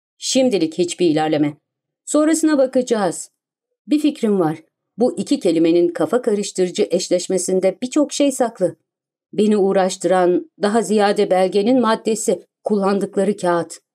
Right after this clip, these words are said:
Bu tarzda granit parşömenler hala üretiliyor mu? Fil dişi renginde böylesine kağıtlar,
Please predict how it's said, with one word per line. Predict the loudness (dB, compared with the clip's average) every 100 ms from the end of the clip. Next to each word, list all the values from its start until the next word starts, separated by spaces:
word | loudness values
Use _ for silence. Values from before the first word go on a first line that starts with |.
| _ _ _ -4
Bu | -2
tarzda | 2 2 2 0
granit | 0 2 2 0 -2
parşömenler | 0 0 0 0 2 2 2 0
hala | 0 0 2 2 0
üretiliyor | 0 -2 -2 -2 0
mu? | -2 -6 _ _ _ _ _ _ -4
Fil | -2 0
dişi | 0 0
renginde | 2 0 0 0 2
böylesine | 2 2 0 0 0
kağıtlar, | 0 0 0 -4 -6